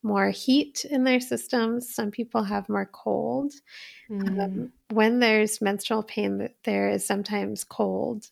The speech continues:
Speaker 1: in the womb. And so using
Speaker 2: Mm.
Speaker 1: warming herbs, or you could even just put, like, a drop, one drop of ginger essential oil and mix it
Speaker 2: Mm.
Speaker 1: with the castor oil and put it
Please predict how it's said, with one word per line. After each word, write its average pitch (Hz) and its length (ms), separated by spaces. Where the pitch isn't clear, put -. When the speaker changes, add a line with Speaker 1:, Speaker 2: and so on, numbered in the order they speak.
Speaker 1:
in 208 200
the 202 100
womb. 214 640
And 226 220
so 202 280
using 214 500
Speaker 2:
Mm. - 20
Speaker 1:
warming 202 500
herbs, 214 680
or 240 80
you 247 100
could 277 140
even 262 320
just 247 280
put, 226 180
like, 226 180
a 233 60
drop, 208 580
one 214 240
drop 208 420
of 208 320
ginger 220 720
essential 208 600
oil 214 600
and 208 180
mix 320 300
it 240 140
Speaker 2:
Mm. 214 60
Speaker 1:
with 202 200
the 208 100
castor - 520
oil 220 280
and 220 160
put 214 160
it 214 180